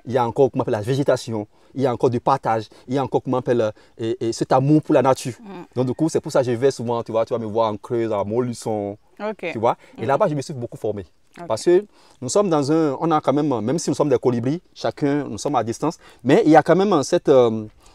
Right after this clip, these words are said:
Speaker 1: c'est pas, cette communion entre nous, quoi, tu vois. Quand on se voit, on, on se
Speaker 2: Mhm.
Speaker 1: partage les, les expériences. Moi, je partage les expériences que je vis ici avec
Speaker 2: Mhm.
Speaker 1: eux.
Speaker 2: Mhm.
Speaker 1: Et, et, tu vois, vice-versa, quoi, tu
Speaker 2: Ouais.
Speaker 1: vois. Et
Speaker 2: Ouais,
Speaker 1: c'est comme
Speaker 2: ok.
Speaker 1: ça qu'on grandit ensemble.
Speaker 2: Exactement.
Speaker 1: <laughs>
Speaker 2: Ouais.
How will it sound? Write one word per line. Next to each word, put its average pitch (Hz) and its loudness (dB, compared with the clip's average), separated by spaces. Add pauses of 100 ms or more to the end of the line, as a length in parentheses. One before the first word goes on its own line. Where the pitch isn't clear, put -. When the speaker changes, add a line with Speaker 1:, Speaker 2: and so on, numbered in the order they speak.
(100)
Speaker 1:
c'est - -8
pas, 117 2
cette - -4
communion 143 2
entre 175 -6
nous, 170 -2
quoi, 120 -2
tu 120 -8
vois. 143 -2
Quand 151 0
on 160 4
se 143 -2
voit, 135 2
on, 113 -2
on 117 -18
se 120 -12
Speaker 2:
Mhm. 104 -8
Speaker 1:
partage 120 -2
les, 110 -2 (120)
les 107 -8
expériences. 120 -6 (240)
Moi, 143 0
je 131 -2
partage 165 0
les 120 -2
expériences 127 -8
que 120 -8
je 104 -6
vis 104 -8
ici 117 -6
avec 101 -4
Speaker 2:
Mhm. 147 -4
Speaker 1:
eux. 220 -2
Speaker 2:
Mhm. 185 -16
Speaker 1:
Et, 120 -4
et, 120 -8
tu - -20
vois, 131 0
vice-versa, 139 -2
quoi, 110 -6
tu 90 -10
Speaker 2:
Ouais. 95 -6
Speaker 1:
vois. 120 -4
Et - -10
Speaker 2:
Ouais, - -8
Speaker 1:
c'est - -4
comme 127 -8
Speaker 2:
ok. 117 -8
Speaker 1:
ça 147 0
qu'on 147 2
grandit 127 -2
ensemble. 113 -6 (120)
Speaker 2:
Exactement. 156 -14
Speaker 1:
<laughs> 202 -2 (280)
Speaker 2:
Ouais. 156 -12